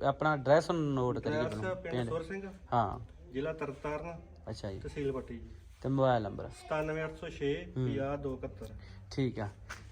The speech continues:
Speaker 1: ਇਹ ਕਿਨਵਾ ਸੂਆ ਆ ਗਈ? ਦੂਜਾ?
Speaker 2: ਹਾਂਜੀ ਵੀਰ ਜੀ, ਦੂਜਾ ਸੂਆ ਵਾ।
Speaker 1: ਅੱਛਾ।
Speaker 2: ਤੇ ਦੁੱਧ ਵੀਹੋਂ ਪਲੱਸ ਚੱਲੂ, ਬਾਈ ਦੇ ਦੇ, ਚੌਵੀ ਦੇ ਦੇ।
Speaker 1: ਠੀਕ ਆ ਜੀ।
Speaker 2: ਬਿਲਕੁਲ ਓਰੀਜਨਲ ਦੂਜਾ ਸੂਆ ਹੋਊਗਾ ਜੀ।
Speaker 1: ਹਾਂ, ਨਹੀਂ ਹੈਗਾ ਹੀ ਦੂਜਾ ਹੀ ਜਾਪਦਾ
Speaker 2: ਹਾਂਜੀ,
Speaker 1: ਦੂਜਾ।
Speaker 2: ਹਾਂਜੀ। ਬਾਕੀ ਇਹਨਾਂ ਦੇ ਕੱਦ ਕੁ ਵੱਡੇ ਦੀ ਆ।
Speaker 1: ਹਾਂ, ਸੋਹਣੀ ਆ
Speaker 2: ਬਹੁਤ
Speaker 1: ਵੈੜ,
Speaker 2: ਚੰਗੀ ਆ।
Speaker 1: ਫਾਰਮ ਵਾਲੀ।
Speaker 2: ਸਾਂਭਣ ਸੁੰਭਣ ਵਾਲੀ ਆ, ਇਹ ਸਾਂਭ ਕੇ ਥੋੜੀ ਕੁ।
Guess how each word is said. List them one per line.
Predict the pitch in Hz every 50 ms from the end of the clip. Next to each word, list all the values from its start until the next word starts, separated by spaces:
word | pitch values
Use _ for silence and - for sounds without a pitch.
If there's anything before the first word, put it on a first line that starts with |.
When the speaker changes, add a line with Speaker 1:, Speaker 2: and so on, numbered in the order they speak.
| - 156
Speaker 1:
ਇਹ | 165 165
ਕਿਨਵਾ | - 175 170 160 170 170 170
ਸੂਆ | 170 170 165 175 170
ਆ | 170
ਗਈ? | 175 185
ਦੂਜਾ? | 156 135 143 127 151 175 156 135 - - - -
Speaker 2:
ਹਾਂਜੀ | 156 156 165 180
ਵੀਰ | 180 180 170
ਜੀ, | 175 196
ਦੂਜਾ | - 156 143 135 147 160
ਸੂਆ | 156 - 143 135 147 175
ਵਾ। | 190 196 190 - - 147
Speaker 1:
ਅੱਛਾ। | 143 - 151 143 123 113 104 - - - - - - -
Speaker 2:
ਤੇ | 147 143 139 139 135 139 139
ਦੁੱਧ | 143 151 156 160
ਵੀਹੋਂ | 170 151 147 165 175 170
ਪਲੱਸ | 160 147 143 143 - -
ਚੱਲੂ, | 143 147 139 151 147
ਬਾਈ | 143 143 143 139 139 135
ਦੇ | 135 143
ਦੇ, | 135 143 135
ਚੌਵੀ | - 139 131 143 147
ਦੇ | 143 139
ਦੇ। | 127 127 127 127 - - - - -
Speaker 1:
ਠੀਕ | - 165 165 151 135
ਆ | 127 117
ਜੀ। |
Speaker 2:
ਬਿਲਕੁਲ | 175 190 190 190 185 170 170 170 175
ਓਰੀਜਨਲ | 175 170 160 151 156 165 180 175 156
ਦੂਜਾ | 143 131 127 131 123
ਸੂਆ | - - 131 131
ਹੋਊਗਾ | 131 120 110 117 113
ਜੀ। | - - - -
Speaker 1:
ਹਾਂ, | 131 143 143
ਨਹੀਂ | 156 180 185
ਹੈਗਾ | 160 170 147 127 156
ਹੀ | 175
ਦੂਜਾ | 156 151 135 123 139 147
ਹੀ | 147
ਜਾਪਦਾ | 131 123 117 110 104 113 110
Speaker 2:
ਹਾਂਜੀ, | 123 139
Speaker 1:
ਦੂਜਾ। | 139 127 101 101
Speaker 2:
ਹਾਂਜੀ। | - 120 117 120
ਬਾਕੀ | 120 123 139 147 147 160 170
ਇਹਨਾਂ | 165 160 165 165 165
ਦੇ | 165
ਕੱਦ | 165 156 147 135 135 139
ਕੁ | 139 143 139
ਵੱਡੇ | 139 143 - - 143 131 127 131 131 131
ਦੀ | 139 156 156
ਆ। | 175 185 - - - - -
Speaker 1:
ਹਾਂ, | 117 113 107
ਸੋਹਣੀ | 107 - - 143 156 170 165 139 120
ਆ | 110
Speaker 2:
ਬਹੁਤ | 107 107
Speaker 1:
ਵੈੜ, | 104 101
Speaker 2:
ਚੰਗੀ | 98 113 -
ਆ। | - - - -
Speaker 1:
ਫਾਰਮ | 139 139 131 120 117
ਵਾਲੀ। | 123 120 117 113
Speaker 2:
ਸਾਂਭਣ | - 156 160 165 156
ਸੁੰਭਣ | 139 143 143 151 151
ਵਾਲੀ | 143 139 139 143
ਆ, | 151
ਇਹ | 156 147
ਸਾਂਭ | 139 131 127 131 135
ਕੇ | 139
ਥੋੜੀ | 135 - 131 135 131
ਕੁ। | 127 120